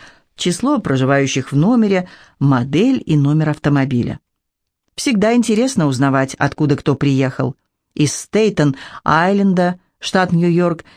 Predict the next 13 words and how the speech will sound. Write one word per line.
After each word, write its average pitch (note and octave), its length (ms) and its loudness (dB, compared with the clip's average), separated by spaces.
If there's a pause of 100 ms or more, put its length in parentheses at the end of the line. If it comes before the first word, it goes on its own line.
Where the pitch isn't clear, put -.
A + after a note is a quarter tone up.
из - 360 -2 (320)
Портеджа, G3+ 800 0 (260)
штат F#3 320 -2
Пенсильвания, F3+ 840 0 (300)
а F3+ 140 0
как-то F#3+ 260 0
раз G#3 240 0
даже D3+ 220 0
была E3 200 2
пожилая E3+ 440 0
пара A3 300 0
из E3+ 100 -2
городка F3 560 0